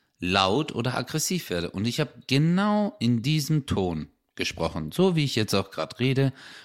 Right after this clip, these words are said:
und hab gemeint, „Ja, selbstverständlich, das kann ich verstehen. Nur sollte man vielleicht auch mal die andere Seite betrachten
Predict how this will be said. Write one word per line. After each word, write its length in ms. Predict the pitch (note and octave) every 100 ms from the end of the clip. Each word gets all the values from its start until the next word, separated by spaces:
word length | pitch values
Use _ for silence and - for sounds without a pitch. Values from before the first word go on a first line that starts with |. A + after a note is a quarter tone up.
| -
und 120 | F#2+
hab 140 | G2+ -
gemeint, 400 | G2 F#2 F2 - -
„Ja, 260 | F#3+ A3+
selbstverständlich, 840 | F#2 G2 - G2+ - C3 C#3 F#2 -
das 160 | F#2+
kann 160 | - E3
ich 140 | D#3+
verstehen. 540 | - C3+ - F#3 A#2+ - _ _ - _
Nur 120 | G2+
sollte 260 | G2+ A2+ A2
man 120 | A2
vielleicht 300 | - F#2 E2+
auch 100 | F2+
mal 140 | F2 E2+
die 140 | E2
andere 320 | F2+ F2+ G2+
Seite 280 | G#2 A2 A2+
betrachten 600 | B2 B2 B2+ B2+ - E3